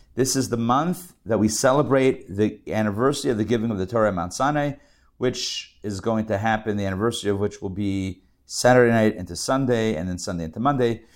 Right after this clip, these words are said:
So that's going on over the weekend. All right, but let's jump in to our Torah reading. I'm gonna share my screen,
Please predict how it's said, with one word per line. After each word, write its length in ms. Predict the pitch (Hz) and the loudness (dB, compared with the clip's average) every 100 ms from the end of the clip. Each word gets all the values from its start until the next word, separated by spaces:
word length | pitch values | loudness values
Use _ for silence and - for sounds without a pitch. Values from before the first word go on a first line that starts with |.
| - - _ | -20 -20 _
So 140 | - | -6
that's 140 | 101 - | -6 2
going 240 | 107 104 | 4 6
on 260 | 107 107 101 | 6 6 4
over 260 | 104 98 | 4 4
the 80 | 98 | 4
weekend. 520 | 95 104 82 55 - _ _ - - - | 4 2 -4 -10 -14 _ _ -20 0 6
All 60 | |
right, 140 | 107 104 | 8 8
but 80 | |
let's 280 | 107 143 170 | 8 8 6
jump 220 | 185 160 | 2 4
in 440 | 147 123 110 113 - - | 6 6 4 2 -4 0
to 520 | 139 135 131 131 135 | 4 6 8 6 6
our 400 | 123 123 123 120 | 4 6 6 4
Torah 440 | 120 113 113 110 | 0 2 4 4
reading. 260 | 107 101 95 | 2 0 0
I'm 60 | 85 | -4
gonna 120 | 85 | -6
share 200 | - 95 | -8 -8
my 100 | 82 | -6
screen, 560 | - 127 120 98 117 | -6 -2 -2 0 -4